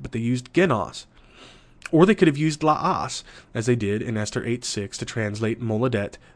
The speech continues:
my people, and in Jeremiah forty-six sixteen to translate it, our people.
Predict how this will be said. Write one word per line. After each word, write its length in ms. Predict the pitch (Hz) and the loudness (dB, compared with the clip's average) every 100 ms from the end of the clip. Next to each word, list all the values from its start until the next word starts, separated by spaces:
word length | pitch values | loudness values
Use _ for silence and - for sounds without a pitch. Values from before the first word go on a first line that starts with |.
| - | -8
my 220 | 101 107 | -4 -4
people, 440 | - 185 - - _ _ - | -4 -4 -4 -14 _ _ -10
and 120 | 110 | -4
in 120 | 110 | -2
Jeremiah 400 | 107 107 107 104 | 0 -2 0 -2
forty-six 500 | 101 110 101 - 113 | -4 -6 -6 -6 -8
sixteen 500 | - 107 - 208 135 | -10 -12 -2 0 0
to 80 | 135 | -2
translate 440 | 123 107 104 113 110 | -6 -4 -4 -2 -2
it, 100 | 113 | -4
our 240 | 107 98 104 | -6 -4 -6
people. 460 | - 113 - - | -6 -6 -6 -10